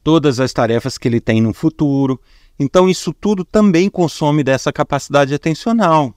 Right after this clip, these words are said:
Então, se eu faço isso, mesmo que ele faça uma a uma,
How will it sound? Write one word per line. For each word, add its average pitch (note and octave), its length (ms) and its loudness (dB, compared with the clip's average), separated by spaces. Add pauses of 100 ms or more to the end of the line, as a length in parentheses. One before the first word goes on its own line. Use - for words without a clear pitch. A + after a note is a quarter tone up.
(680)
Então, G#3+ 160 2
se - 120 0
eu A3 80 4
faço E3 540 0
isso, E3 340 -2
mesmo G3 840 0
que - 180 -4
ele E3+ 160 4
faça B2 500 -2
uma C3 320 -2
a A2+ 40 -2
uma, C3+ 480 0